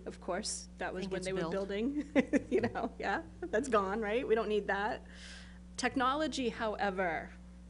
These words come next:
Speaker 1: that would be probably something, being that I T was first on our, uh, um, goals list, uh, that might be something we wanna reconsider. You know, do we want to have some input from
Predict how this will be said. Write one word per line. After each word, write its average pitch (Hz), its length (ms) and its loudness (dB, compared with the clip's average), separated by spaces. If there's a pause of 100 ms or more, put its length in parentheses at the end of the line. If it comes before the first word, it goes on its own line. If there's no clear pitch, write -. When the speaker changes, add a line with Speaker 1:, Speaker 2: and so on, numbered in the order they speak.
(600)
Speaker 1:
that 196 160 4
would 208 160 6
be 196 360 0
probably 208 460 -2
something, 202 640 -2 (280)
being 180 200 2
that 175 180 -2
I 175 180 -2
T 180 280 -2
was 180 220 -2
first 175 360 -4
on 170 120 -2
our, 175 320 -2 (460)
uh, 165 160 -2 (180)
um, 165 460 -4 (240)
goals 190 520 2 (360)
list, - 600 -2 (100)
uh, 185 340 -4
that 214 200 -4
might 247 320 0
be 285 100 -2
something 208 380 -2
we 214 100 0
wanna 220 280 0
reconsider. 226 760 -2
You 202 100 -6
know, 196 100 -4
do 190 120 -4
we 185 140 2
want 185 300 -4
to 254 100 -4
have 185 420 -2
some 185 200 -2
input 185 380 -4
from 180 360 -4